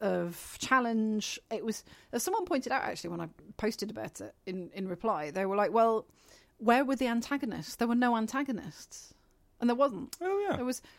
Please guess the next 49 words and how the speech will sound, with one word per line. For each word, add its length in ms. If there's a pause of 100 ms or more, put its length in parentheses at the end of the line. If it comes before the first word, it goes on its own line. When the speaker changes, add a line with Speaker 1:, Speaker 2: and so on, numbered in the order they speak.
(160)
Speaker 1:
there 140
was, 120
like, 180
one 500 (160)
sort 280
of 180
big, 420
you 120
know, 340 (580)
there's 200
a, 60 (180)
a 60
big 280
world-ending 600
thing. 380
Okay, 420
fine. 520
I 60
didn't 220
care 260
about 320
it 160
enough. 440
I 40
didn't 220
know 180
enough 220
about 320
it. 120
It 60
wasn't 260
structured 400
properly. 420 (540)
It 80
was 100
so 160
poorly 360
introduced, 840
and 120
Speaker 2:
It 80 (220)
Speaker 1:
there 140
were 100
no, 220
there 160
were 80
no 180
sort 220
of, 140 (920)
uh, 440